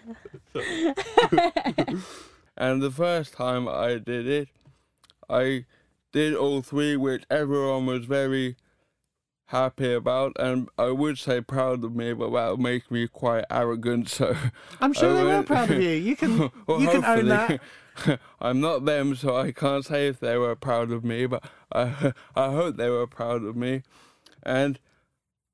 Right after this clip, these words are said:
Speaker 2: I, my target became try and get the whole thing done in under an hour. So when I did it second time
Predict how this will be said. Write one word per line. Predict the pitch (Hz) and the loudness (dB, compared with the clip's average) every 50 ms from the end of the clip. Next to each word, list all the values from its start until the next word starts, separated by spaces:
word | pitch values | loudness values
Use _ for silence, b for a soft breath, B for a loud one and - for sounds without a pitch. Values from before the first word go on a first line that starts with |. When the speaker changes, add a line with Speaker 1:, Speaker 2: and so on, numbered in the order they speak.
| _ _ - - | _ _ -6 -2
Speaker 2:
I, | 87 131 143 147 113 - | 0 2 2 0 0 -2
my | 139 165 170 165 160 | -2 0 0 0 -2
target | 135 - 170 185 185 180 170 151 143 139 127 123 - - | -2 -2 -2 0 0 0 0 0 0 -2 -2 -4 -6 -6
became | - 123 - - 143 139 139 147 151 143 b b b b b b b | -8 -8 -6 -2 -2 0 0 0 -2 -4 b b b b b b b
try | - - 156 151 147 | -4 -2 0 0 0
and | 147 139 131 | 0 0 0
get | 147 143 123 110 | 0 -2 0 0
the | 127 131 | -2 -2
whole | 131 135 156 165 170 165 | -2 0 0 0 0 0
thing | 143 - - 147 135 131 127 131 123 | -2 -2 -2 -2 0 0 -2 -2 0
done | 123 135 143 147 151 156 156 147 b b b b b b b | 0 0 0 0 -2 -2 -4 -6 b b b b b b b
in | - 123 127 127 | 0 0 0 2
under | - 67 113 143 147 147 143 131 139 135 | 2 2 0 2 2 0 0 0 0 0
an | 131 135 135 135 | 0 0 0 0
hour. | 82 104 151 156 147 139 127 120 113 113 131 _ _ _ _ _ _ _ _ _ _ _ _ _ _ _ _ _ _ _ _ _ _ _ | 0 0 0 0 0 0 0 -2 -2 -6 -10 _ _ _ _ _ _ _ _ _ _ _ _ _ _ _ _ _ _ _ _ _ _ _
So | - 135 131 131 127 | -2 0 0 2 2
when | 135 147 156 165 165 160 | 0 0 0 0 0 0
I | 156 151 147 143 139 | 0 0 0 0 -2
did | 123 143 143 135 127 | 0 -2 -2 0 0
it | 139 139 135 127 | -2 -2 -4 -4
second | - 170 165 160 147 - 139 123 123 | -4 -2 -2 -2 -2 -2 -2 -2 -2
time | - 143 135 117 120 123 127 135 135 135 | -4 -4 -4 -2 -2 -2 -2 -2 -4 -8